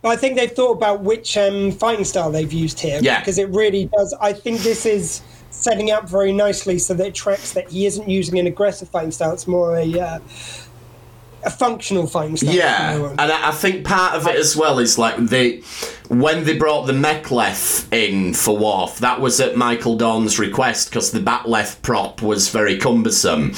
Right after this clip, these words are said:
Speaker 2: Whereas it looks like what they've done here is gone, "You know what, the Bat'leth looks cooler, but we'll make you a lighter, sleeker one that's easier to," and you're getting on a bit, Michael, so the stuntman's probably gonna be doing most of it.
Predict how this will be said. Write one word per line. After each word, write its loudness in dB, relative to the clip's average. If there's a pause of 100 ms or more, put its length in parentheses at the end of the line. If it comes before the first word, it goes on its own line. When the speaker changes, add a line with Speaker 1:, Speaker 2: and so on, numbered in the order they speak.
(460)
Speaker 2:
Whereas 2
it -2
looks 2
like 0
what 2
they've 0
done 2
here 2
is 0
gone, -2
"You 0
know 2
what, 0
the -2
Bat'leth 0
looks 0
cooler, 2
but 0
we'll 4
make 0
you 2
a 2
lighter, 2
sleeker 2
one 2
that's 2
easier 2
to," 2 (600)
and 0
you're 0
getting 2
on 2
a 2
bit, 0
Michael, 0
so 2
the 2
stuntman's 2
probably 0
gonna 4
be 2
doing 2
most 0
of 0
it. -2